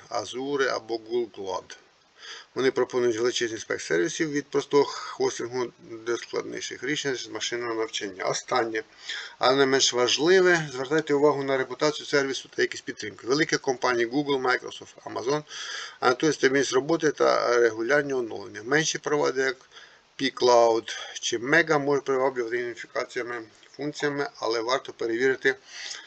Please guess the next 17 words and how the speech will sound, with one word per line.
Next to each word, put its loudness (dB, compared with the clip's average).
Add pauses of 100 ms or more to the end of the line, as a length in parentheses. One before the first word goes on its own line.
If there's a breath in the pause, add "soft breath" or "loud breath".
(120 loud breath)
чи 4
у 8
них 2
достатньо 2
ресурсів, -2
чи 0
вправ-, 4
виправдана 2
довіра 4
користувача. -2
Вибираючи 0
хмарне -4
сховище, 2
ви -2
фактично -2
обираєте 0
партнера 4